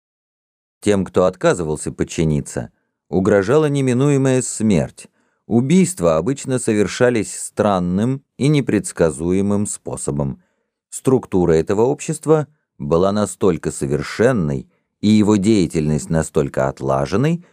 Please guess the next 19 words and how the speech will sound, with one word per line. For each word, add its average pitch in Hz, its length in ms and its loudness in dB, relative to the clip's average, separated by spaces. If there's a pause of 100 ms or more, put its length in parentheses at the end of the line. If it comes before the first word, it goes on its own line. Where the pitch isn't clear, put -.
(140)
что - 340 0
ни 135 180 2
одному 143 480 2
человеку 98 640 2
не 160 120 0
удавалось 107 580 2
избежать 95 580 0
кары, 90 380 0
если 78 340 -6
он 90 180 -2
проявлял 80 540 0
непокорность. - 840 -4 (720)
И 104 140 4
ни 139 160 4
одно 107 520 0
из 73 160 -4
злодеяний 76 760 0
этой 82 180 -4
банды 127 540 -2